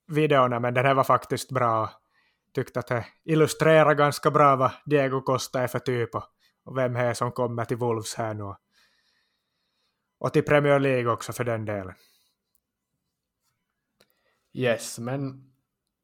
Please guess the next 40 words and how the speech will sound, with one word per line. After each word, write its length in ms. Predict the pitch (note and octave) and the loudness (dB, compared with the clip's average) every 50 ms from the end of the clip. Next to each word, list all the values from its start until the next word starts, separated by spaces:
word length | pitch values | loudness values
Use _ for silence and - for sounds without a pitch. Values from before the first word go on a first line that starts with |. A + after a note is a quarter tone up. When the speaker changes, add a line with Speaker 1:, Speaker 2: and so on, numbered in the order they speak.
| _ _ | _ _
Speaker 2:
som 240 | - - - C3 C3 | -12 -10 -6 -4 0
avslutning 640 | C#3+ D#3 D#3 D3+ D3+ D#3 D3+ D#3+ D#3 D#3 D#3 D3+ C#3 | 2 2 2 2 0 0 0 0 0 -2 -4 -4 -2
på 100 | - D3+ | -2 0
det 60 | D3 | 0
här 120 | C#3+ D#3 D3+ | 2 2 2
avsnittet 580 | D3+ C#3+ C#3 - D3 C#3+ C#3 - - C#3 C3 | 2 2 2 0 -4 -6 -6 -6 -6 -6 -6
ska 180 | - - - C#3+ | -4 -6 -4 -4
vi 140 | C3+ B2+ C3 | -4 -4 -4
köra 280 | - C#3+ C3 C3 B2+ | -2 -2 -2 -2 -2
ett, 200 | A#2+ A#2+ - - - - - - - | -4 -6 -10 -16 -20 -20 -20 -20 -20
ett 200 | - - B2+ C3 | -18 -16 -12 -8
litet, 400 | C#3+ C#3+ D3 C3 D3+ C3+ C3 - - - - _ | -6 -4 -2 -2 -2 -2 -2 -6 -12 -20 -20 _
ett 260 | - D3 C#3+ - - | -14 -14 -14 -12 -8
quiz. 500 | - C3 C3+ C#3 B2+ C3 - - - - - | -6 -2 0 0 0 -2 -4 -8 -10 -12 -12
När 180 | - A#2+ A#2 A#2+ | -10 -8 -4 -2
det 100 | C3 C3 | -2 -2
ändå 180 | B2 B2 B2 | -2 -2 -4
inte 160 | B2 A#2+ B2 B2 | -4 -2 -2 -2
har 40 | A#2+ | 0
varit 160 | B2+ C3 C3 | 0 0 0
nå 120 | C3+ B2+ - - - _ _ _ _ _ _ _ _ _ _ _ _ _ _ _ _ | -2 -4 -6 -8 -16 _ _ _ _ _ _ _ _ _ _ _ _ _ _ _ _
engelsk 480 | - C3+ C3+ C3+ C3+ B2+ B2+ B2 B2+ - | -6 -4 -2 -2 -2 -2 -4 -4 -4 -4
fotboll 380 | C#3 B2+ A#2+ B2 B2 A#2+ A#2+ A#2+ | -2 -2 -2 -2 -4 -4 -4 -2
kan 180 | B2 A#2+ A#2+ | -2 -4 -4
vi 80 | A#2+ B2 | -4 -4
i 40 | B2 | -4
alla 140 | A#2+ B2 | -4 -2
fall 220 | A#2+ - B2 A#2 A#2 - - - | -2 -2 -2 -2 -4 -6 -12 -16
quizza 480 | - - C3+ C#3+ D3 - - - D3 C3+ | -8 -6 -4 -4 -4 -4 -4 -2 0 0
lite 320 | B2+ A#2+ A#2 A2 - G#2+ | 0 -2 -4 -4 -6 -6
om, 280 | G#2+ G#2 G2+ - - _ _ _ _ _ | -8 -8 -10 -14 -20 _ _ _ _ _
om 160 | A#2+ A2 A2 - - _ - | -14 -14 -14 -16 -18 _ -6
Premier 300 | B2 B2 C3 C3 B2+ B2+ | -4 -2 0 0 0 0
League-vinnare 760 | B2+ B2+ C3+ C3+ B2 B2 A#2+ B2 A#2 A#2 A2+ A2 A2 A2 A2 | 0 0 0 0 -2 -2 -4 -6 -6 -4 -4 -4 -4 -4 -4
i 40 | A2 | -4
det 100 | A2 G#2+ | -4 -4
här 120 | A2+ A2+ | -2 -4
fallet, 480 | G#2+ - A2+ G#2+ G#2 G2 G2 F#2 - - | -2 -2 -2 -4 -2 -4 -8 -10 -12 -12
engelska 460 | A#2 A#2 A#2 A#2 A2 A2 - - A#2+ | -10 -8 -6 -6 -8 -8 -8 -6 -6
ligavinnare. 720 | A#2 A#2 A2+ G#2+ A2 G#2 G#2 G#2 G#2 G2+ G2+ G2 F#2+ F#2 | -4 -4 -6 -6 -8 -8 -8 -8 -8 -8 -8 -10 -10 -12